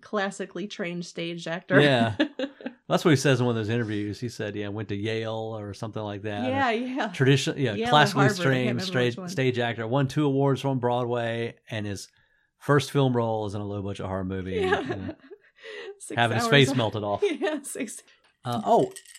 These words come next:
Speaker 2: uh, I just found this out, too, doing a little research. Dee Wallace's part was initially offered to Annette Haven.
Speaker 1: Who's
Speaker 2: Who,
Speaker 1: that?
Speaker 2: Annette Haven was a gorgeous,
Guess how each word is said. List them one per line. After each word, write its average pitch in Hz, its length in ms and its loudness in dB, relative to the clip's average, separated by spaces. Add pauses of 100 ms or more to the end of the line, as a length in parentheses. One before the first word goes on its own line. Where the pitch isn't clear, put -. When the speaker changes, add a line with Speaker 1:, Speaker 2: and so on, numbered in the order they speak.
Speaker 2:
uh, 151 80 0
I 143 180 0
just 196 160 -6
found 127 200 2
this 139 140 -2
out, 107 160 -4
too, 110 340 -2
doing 110 300 -4
a 107 40 -12
little 117 200 -4
research. 113 520 -6 (720)
Dee 143 160 0
Wallace's 139 440 -2
part 98 340 -6
was 107 160 -6
initially 117 400 -4
offered 101 280 -4
to 98 80 -4
Annette 104 300 -6
Haven. 127 500 -4 (800)
Speaker 1:
Who's - 120 4
Speaker 2:
Who, - 40 0
Speaker 1:
that? 240 300 -8
Speaker 2:
Annette 160 280 2
Haven 156 420 0
was 117 200 -4
a 98 120 -6 (240)
gorgeous, 156 520 -4